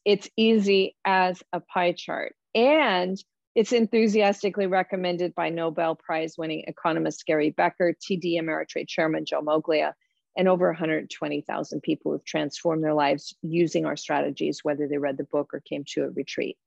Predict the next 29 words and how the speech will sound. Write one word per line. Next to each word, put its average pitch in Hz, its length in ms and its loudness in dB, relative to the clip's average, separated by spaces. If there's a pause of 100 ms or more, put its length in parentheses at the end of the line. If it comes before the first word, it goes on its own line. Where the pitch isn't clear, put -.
(460)
So 160 500 4 (360)
they're 165 100 6
time-proven 180 920 0
strategies. 143 1120 -4 (500)
And 156 500 2 (800)
if 185 220 0
you 175 540 4 (220)
learned 196 380 2
them 196 320 0
but 185 220 -2
haven't 175 400 -4
implemented 175 640 -4
them, 170 260 4
and 156 100 2
you've 147 140 -2
been 156 160 -2
listening 165 380 -2
to - 180 -8
noise 165 420 0
or 160 60 -2
you've 156 160 -2
been 156 140 -6
listening 165 380 -6
to - 140 -2
misleading, 165 680 2 (540)
look, 214 160 2 (180)
people 285 640 4
out 202 340 0
there, 160 400 -2